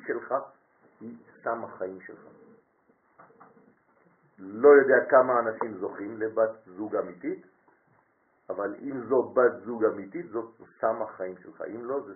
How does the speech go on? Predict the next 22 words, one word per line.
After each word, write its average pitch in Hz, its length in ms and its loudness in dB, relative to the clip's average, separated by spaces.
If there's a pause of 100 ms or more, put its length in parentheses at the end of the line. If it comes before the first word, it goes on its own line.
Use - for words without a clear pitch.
סם 95 180 -10
המוות. 82 340 -12 (1800)
רוצה 107 240 -2
לומר 151 520 8
שעל 135 280 6
ידה 139 260 6 (140)
יש 170 240 0
לו 170 140 -4
חיים, 120 340 -6 (400)
ואדם 143 520 2
יכול 147 240 2
להרגיש 139 480 0
את 113 120 -12
זה, 76 100 -14 (880)
כן? 175 200 6 (420)
שעל 110 180 0
ידי 127 220 2
האישה 156 380 4
הזאת 170 280 2
יש 131 140 -8
לו 120 60 -10
חיים. - 280 -8